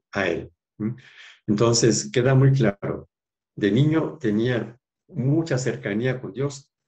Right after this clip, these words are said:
entra a la adolescencia, quién sabe qué tipo de problemas habrá tenido, que él se sintió rechazado por Dios,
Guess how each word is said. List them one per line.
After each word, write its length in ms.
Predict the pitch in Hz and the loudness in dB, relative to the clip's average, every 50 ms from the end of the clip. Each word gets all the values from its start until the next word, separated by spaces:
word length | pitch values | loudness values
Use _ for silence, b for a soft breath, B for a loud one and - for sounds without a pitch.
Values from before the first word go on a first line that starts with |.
| _ - | _ -6
entra 380 | - 131 147 160 147 147 147 | -2 -2 -2 -2 -2 -2 -2
a 40 | 123 | -2
la 80 | 107 101 | -2 -4
adolescencia, 880 | 90 92 90 87 87 - - 120 135 139 135 135 135 135 139 135 - - _ _ _ _ _ _ _ _ _ _ _ _ _ _ | -6 -8 -12 -12 -10 -6 -4 -2 -2 -2 -2 -2 -2 -4 -4 -6 -8 -12 _ _ _ _ _ _ _ _ _ _ _ _ _ _
quién 240 | - 127 147 151 143 | -4 -2 -2 -2 -2
sabe 260 | - 147 135 123 123 | -2 -2 -2 -2 -2
qué 100 | - 139 | -4 -6
tipo 340 | 127 - 135 120 - 120 104 | -6 -6 -8 -8 -6 -6 -6
de 100 | 95 95 | -6 -6
problemas 560 | - - 98 90 82 101 110 117 117 110 - | -8 -8 -8 -8 -6 -6 -6 -6 -6 -8 -8
habrá 320 | 101 - - 98 101 101 101 | -10 -10 -8 -6 -6 -6 -6
tenido, 480 | 104 98 98 117 139 139 151 139 135 - | -6 -6 -4 -2 -2 -2 -2 -2 -4 -6
que 200 | - 104 98 104 | -6 -6 -4 -4
él 120 | 113 123 | -4 -4
se 220 | 123 - - 110 104 | -6 -8 -8 -8 -8
sintió 680 | 104 - - 104 98 95 95 98 - - 113 120 127 | -8 -8 -10 -10 -8 -8 -10 -14 -8 -6 -4 -2 -2
rechazado 840 | 123 - 120 113 - - 110 101 95 - - 127 123 135 127 110 - - | -2 -4 -6 -6 -6 -8 -8 -8 -8 -8 -6 -6 -4 -4 -4 -6 -8 -8
por 160 | 95 87 87 | -10 -10 -6
Dios, 420 | 98 110 143 180 - - - _ | -6 -4 -4 -6 -8 -12 -20 _